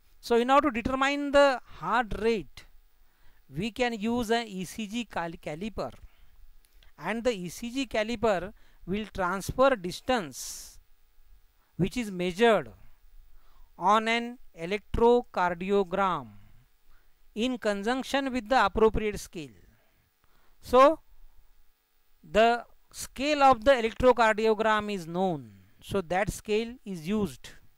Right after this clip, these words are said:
There is a coordination between that scale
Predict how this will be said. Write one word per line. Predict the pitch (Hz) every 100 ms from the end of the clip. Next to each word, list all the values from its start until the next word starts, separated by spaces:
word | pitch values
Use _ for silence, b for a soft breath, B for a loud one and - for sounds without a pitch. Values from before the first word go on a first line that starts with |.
| _ _ _ _ _ _ _ - -
There | 160
is | 196
a | 214
coordination | - 180 196 240 226 247
between | 226 190 226 226
that | 214 208
scale | - 226 202